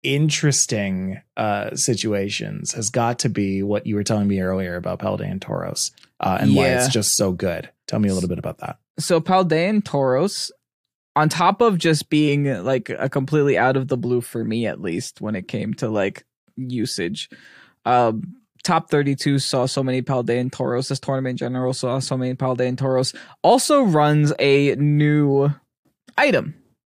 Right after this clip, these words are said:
Speaker 2: So this is the first time we're seeing this competitive item being used. They run Mirror Herb most of the time.
Speaker 1: Mm-hmm.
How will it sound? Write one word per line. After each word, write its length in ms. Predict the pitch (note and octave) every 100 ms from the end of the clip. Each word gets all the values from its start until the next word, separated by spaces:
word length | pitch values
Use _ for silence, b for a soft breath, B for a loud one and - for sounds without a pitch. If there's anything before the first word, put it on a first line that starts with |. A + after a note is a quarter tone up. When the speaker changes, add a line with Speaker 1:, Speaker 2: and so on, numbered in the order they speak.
| _ -
Speaker 2:
So 100 | D3
this 120 | C#3
is 40 | C#3
the 80 | C3
first 280 | E3 D#3
time 180 | - D3
we're 80 | C#3
seeing 220 | - C3+
this 160 | C3 -
competitive 420 | - C3+ B2+ A#2+
item 280 | - B2 B2
being 260 | A#2+ A#2+ A#2+
used. 400 | D3 C3+ C3+ _ b b b b _ _ -
They 220 | D3+ G#3
run 480 | B3+ D4+ A3+ C#3 B2+
Mirror 320 | B2+ G3+ F#3
Herb 280 | E2+ F2 -
most 320 | A#2 F#2+ -
of 80 | G#2
the 60 | -
time. 340 | - - G#1+ -
Speaker 1:
Mm-hmm. 420 | A2 G#2+ G2